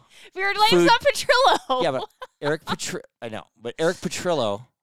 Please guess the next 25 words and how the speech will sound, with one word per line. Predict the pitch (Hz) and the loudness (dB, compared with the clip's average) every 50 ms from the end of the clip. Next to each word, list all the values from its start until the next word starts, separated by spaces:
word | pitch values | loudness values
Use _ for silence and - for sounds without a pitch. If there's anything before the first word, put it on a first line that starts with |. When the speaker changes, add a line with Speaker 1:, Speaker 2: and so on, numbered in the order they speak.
| _ - | _ -10
Speaker 2:
Food | - - 143 131 | -6 -4 -4 -4
Gigolo. | 113 117 127 117 110 90 80 78 - | -2 -4 -4 -4 -4 -8 -10 -12 -14
Speaker 1:
So | - - - | -12 -10 -8
you're | 285 285 285 269 | -8 -8 -8 -10
ch-, | 262 - - 339 277 - - | -10 -10 -10 -10 -10 -10 -8
you're | 262 277 269 262 - _ _ _ _ _ 226 | -8 -8 -8 -10 -12 _ _ _ _ _ _
changing | - - 277 285 277 262 285 277 | -14 -12 -10 -10 -10 -12 -12 -12
your | 277 262 | -10 -10
name | 247 233 226 226 240 233 | -8 -8 -10 -10 -12 -12
to | - 269 | -14 -14
be | 196 220 220 | -12 -10 -10
a | 214 220 | -10 -10
food | - 220 214 202 190 | -12 -16 -18 -16 -14
gigolo? | 214 208 190 - 240 247 262 285 339 | -14 -14 -12 -10 -10 -8 -8 -10 -8
Speaker 2:
Yeah. | 202 127 127 101 - _ _ | -6 -6 -6 -6 -6 _ _
Speaker 1:
<laughs> | _ - 294 - - - 370 - - 381 - _ - - _ _ - 349 _ _ - 330 _ _ 302 311 _ - | _ -10 -10 -6 -4 -4 -4 -4 -4 -12 -18 _ -16 -16 _ _ -18 -18 _ _ -20 -20 _ _ -20 -18 _ -8
Speaker 2:
I | - 160 | -8 -8
could | 190 233 240 | -6 -6 -8
actually | 214 170 - 165 | -6 -6 -6 -8
have | 143 123 | -8 -8
a | 117 | -6
whole | 131 131 | -8 -6
show | 123 - - - 160 185 220 | -6 -6 -6 -4 -4 -4 -4
about | 196 110 98 87 85 - | -4 -4 -6 -8 -8 -10
that. | - 87 78 73 | -12 -14 -14 -14